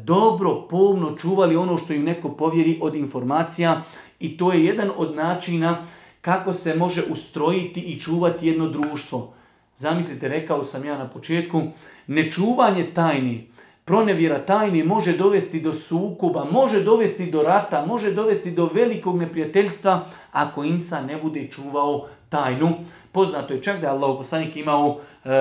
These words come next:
ashabe kojima je povjeravao svoje tajne. Jedan od njih je i Huzeyfe, radijallahu ta'ala, koji je imao jedini ashab koji je znao imena, e, licemjera koji su,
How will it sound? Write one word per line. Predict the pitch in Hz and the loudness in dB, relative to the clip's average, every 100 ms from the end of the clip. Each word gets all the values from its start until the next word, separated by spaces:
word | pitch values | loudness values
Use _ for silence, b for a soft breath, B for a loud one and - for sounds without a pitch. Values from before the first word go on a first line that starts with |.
| 135 | 4
ashabe | 135 123 147 160 160 | 0 -4 2 2 2
kojima | 156 147 | -2 -2
je | 139 | -2
povjeravao | 143 135 135 185 190 | -2 -2 0 2 2
svoje | - 165 160 151 | -2 -2 -2 0
tajne. | 175 160 160 | 0 2 0
Jedan | 160 156 | 0 0
od | 160 160 | -2 -2
njih | 147 | -4
je | 139 | -2
i | 127 | -2
Huzeyfe, | 127 120 185 190 175 147 B B | -2 2 4 4 0 -2 B B
radijallahu | 143 180 156 135 147 156 | 2 2 2 -2 0 0
ta'ala, | 160 170 165 | 2 0 -2
koji | 156 147 | -2 -2
je | 156 | 0
imao | 170 160 147 B B | 2 2 2 B B
jedini | 135 180 180 170 151 139 | 2 4 4 2 0 0
ashab | 175 - 165 - | 0 0 -2 -4
koji | 139 | -8
je | |
znao | 123 165 160 - B B | -2 0 0 -2 B B
imena, | 131 123 139 139 139 - B B - | -4 0 2 2 0 -4 B B -2
e, | 127 | 2
licemjera | 147 156 139 127 131 135 | 2 0 -2 -2 0 0
koji | 131 131 | -2 -8
su, | 123 151 | -6 -6